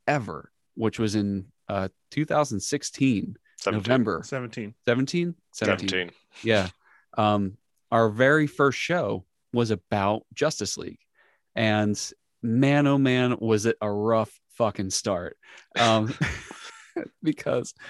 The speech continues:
Speaker 1: we
Speaker 2: Well,
Speaker 1: just
Speaker 2: for,
Speaker 1: had
Speaker 2: for many reasons, but
Speaker 1: for, for, for many reasons, but one of the biggest reasons is we had to talk about this movie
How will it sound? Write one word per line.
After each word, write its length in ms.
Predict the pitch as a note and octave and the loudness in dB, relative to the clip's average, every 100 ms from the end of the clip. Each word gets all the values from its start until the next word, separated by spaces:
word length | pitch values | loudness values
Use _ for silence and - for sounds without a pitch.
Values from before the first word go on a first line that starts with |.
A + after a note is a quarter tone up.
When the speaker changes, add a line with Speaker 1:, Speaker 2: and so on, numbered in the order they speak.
| - - | -16 -2
Speaker 1:
we 80 | D#3+ | 2
Speaker 2:
Well, 80 | B2+ | 4
Speaker 1:
just 140 | A#2 | 4
Speaker 2:
for, 60 | C#3 | 4
Speaker 1:
had 200 | B2+ A#2+ | 2 0
Speaker 2:
for 80 | F#3+ | 2
many 260 | F3 A2 | 4 4
reasons, 460 | F2+ F2+ E2+ F#2+ - | 2 0 -2 -6 -2
but 380 | G#3 F#2+ E3 - | 2 4 4 2
Speaker 1:
for, 200 | - B2 | -4 -4
for, 320 | - D3+ - | 2 2 2
for 160 | - F3+ | 0 2
many 260 | E3 E3 | 4 4
reasons, 480 | C#3 C#3+ C#3 C3 B2+ | 4 4 2 0 -2
but 400 | - B2 G2+ - _ - | 2 4 4 -2 _ -8
one 320 | A#2 A#2+ B2 | 0 4 4
of 60 | A2 | 2
the 80 | |
biggest 360 | A2 D3+ C#3 - | 2 2 2 0
reasons 400 | G#2+ G#2+ G#2 F#2+ | -4 -2 -6 -4
is 320 | G#2 G2+ - - | -6 -6 -8 -8
we 100 | G#2 | -8
had 360 | F#2 A2 G2+ | -2 -2 -2
to 60 | A2 | -8
talk 340 | - A2 G2+ | -6 -6 -4
about 300 | G2 G#2 G2+ | -6 -6 -6
this 200 | C3 - | -8 -4
movie 500 | C#3+ D3+ G#2+ G2+ G2+ | 0 0 0 -2 -4